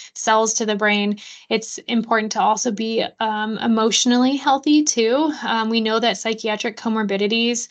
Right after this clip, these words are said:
when they're untreated or undertreated, undiagnosed even perhaps, can contribute to relapse,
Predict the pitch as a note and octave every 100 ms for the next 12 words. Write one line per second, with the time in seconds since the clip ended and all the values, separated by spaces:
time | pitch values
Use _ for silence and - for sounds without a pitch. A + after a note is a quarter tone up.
0 | - - A#3 A3 G#3+ G#3 A#3+ C4 B3+ B3+
1 | B3 A#3+ A3 G3 - A#3 B3 A#3+ A3+ -
2 | A3 G#3+ G#3 A#3+ - G#3+ G#3+ G#3 G3 G3+
3 | A#3 B3+ - A#3 A3 A3 A3 G#3+ G#3 G#3+
4 | - - B3 B3+ C4+ C#4 B3 A3 G#3+ -
5 | A3 G#3+ G3+ G3+ -